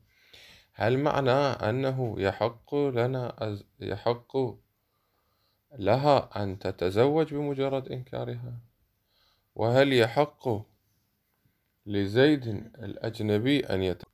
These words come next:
واضح، هل يحق لها مجرد دعواها؟ يعني تقدر تتزوج هي؟ مجرد دعواها يقدر الغير يتزوج بها؟ السيد يقول المسألة فيها أقوال المصنف، ونحن نذهب إلى التفصيل.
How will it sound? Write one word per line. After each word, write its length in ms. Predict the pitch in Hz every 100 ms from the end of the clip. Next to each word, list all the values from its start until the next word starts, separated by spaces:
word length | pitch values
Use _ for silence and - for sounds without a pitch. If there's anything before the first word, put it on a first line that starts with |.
| _ _ _ _ _ - _ _ _ _ _ -
واضح، 320 | 107 107 - _
هل 200 | 113 123
يحق 300 | 139 143 -
لها 180 | 135 131
مجرد 440 | 120 120 120 117
دعواها؟ 640 | 110 104 117 135 131 - - _ _ _ _ -
يعني 180 | 101 95
تقدر 240 | 110 120
تتزوج 500 | 117 113 123 127 120
هي؟ 300 | 123 127 131 - - -
مجرد 420 | 113 107 107 117 104
دعواها 480 | 101 117 135 131
يقدر 400 | 113 110 120 135
الغير 280 | 135 127 143
يتزوج 460 | 139 131 143 147 139
بها؟ 520 | 147 151 156 160 170 _
السيد 360 | 117 - 120 127
يقول 260 | 127 117 110
المسألة 640 | 104 110 117 - 113 110
فيها 580 | 104 - 117 117 104 -
أقوال 540 | 104 95 101 101 95
المصنف، 640 | - 87 - 92 85 - - _ _ _ _ _ _ _ _ -
ونحن 560 | 104 110 120 123 104
نذهب 440 | 101 127 127 139 143
إلى 180 | 98 104
التفصيل. 1200 | - 95 - - 90 90 90 85 104 107 110 127